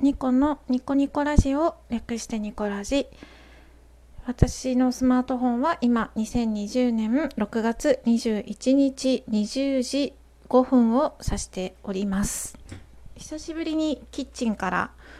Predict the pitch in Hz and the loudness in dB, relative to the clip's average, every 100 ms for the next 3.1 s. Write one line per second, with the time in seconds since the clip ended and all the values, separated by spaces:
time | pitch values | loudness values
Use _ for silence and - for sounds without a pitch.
0 | - - - - - - 220 208 - 208 | -20 -20 -16 -4 0 2 0 0 -2 -2
1 | 202 - 214 - - - - - - 277 | -2 -4 -4 -4 -8 -10 -10 -10 -2 2
2 | 339 359 370 359 349 349 330 330 320 226 | 4 2 -2 0 2 2 2 2 4 4